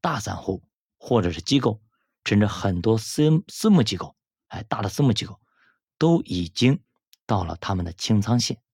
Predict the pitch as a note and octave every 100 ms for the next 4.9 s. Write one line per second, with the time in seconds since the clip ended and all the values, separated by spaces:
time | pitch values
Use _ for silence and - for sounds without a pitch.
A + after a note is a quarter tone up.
0 | _ _ _ _ _ _ _ - E2+ -
1 | F#2 - _ _ _ _ _ _ - G#2
2 | E2+ F#2+ E2 _ _ _ - F#2 E2+ F2
3 | F#2 - E2 - E2+ _ _ _ _ _
4 | - G#2+ F2+ G2+ A2 - B2 -